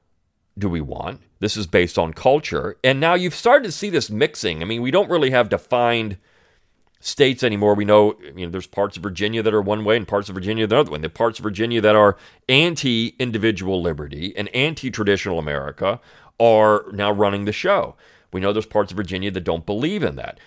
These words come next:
We know there's parts of Georgia that are not really that Georgian in the way they view the world, or even in Alabama or Mississippi. We know there's parts of California that are much more conservative than other parts of California. We're seeing a lot of mixing now going on,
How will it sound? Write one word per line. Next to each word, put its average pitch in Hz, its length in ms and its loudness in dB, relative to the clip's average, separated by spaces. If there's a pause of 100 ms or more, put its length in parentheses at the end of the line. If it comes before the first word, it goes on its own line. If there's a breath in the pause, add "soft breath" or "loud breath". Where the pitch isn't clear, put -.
(120)
We 110 80 -2
know 120 100 4
there's 117 160 0
parts 110 340 0
of 123 120 -10
Georgia 147 560 4
that 87 180 2
are 107 160 4
not 104 320 -2
really 117 280 2
that 113 260 4
Georgian 113 760 4
in 107 440 -6
the 110 80 0
way 107 220 4
they 117 160 0
view 107 260 -4
the 131 80 -4
world, 147 400 0 (240 soft breath)
or 110 360 6
even 110 280 -2
in 123 100 -4
Alabama 147 580 2
or 76 80 -8
Mississippi. 120 440 -6
We 82 140 -8
know 123 160 4
there's 135 140 0
parts 147 260 -2
of 143 80 -14
California 190 560 0
that 90 120 0
are 98 60 -2
much 139 280 -2
more 151 140 2
conservative 160 540 -2
than 185 140 0
other 320 100 2
parts 143 300 -2
of 98 80 -10
California. 85 560 -4
We're 95 160 -12
seeing 185 320 -6
a - 20 0
lot 151 200 2
of 104 60 -4
mixing 101 540 -8
now 67 300 -10
going 95 260 -4
on, 123 180 -2